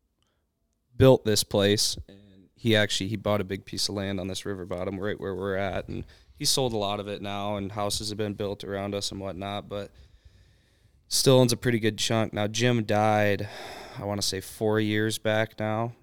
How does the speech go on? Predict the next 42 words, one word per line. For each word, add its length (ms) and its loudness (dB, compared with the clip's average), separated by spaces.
and 320 -2
his 160 2
son 340 2
graduated 560 0
with 140 -10
my 100 -8
dad. 360 -8
They 120 -6
grew 200 -2
up 100 -10
together. 360 -10
So 360 0
my 180 0
dad 260 2
was 120 -2
up 160 -2
here 140 -2
in 120 -6
this 160 0
cabin 420 -2
when 120 -4
he 100 -4
was 140 -6
my 180 -8
age, 300 -12
hanging 160 -6
out 120 -4
with 100 -12
Jim 320 -4
and 140 -6
Jim's 260 -4
son. 380 -2
And 140 2
after 240 4
Jim 240 4
died, 520 4
his 200 0
son 500 4
lives 200 -2
down 180 -2
in 60 -4
Arkansas, 600 -4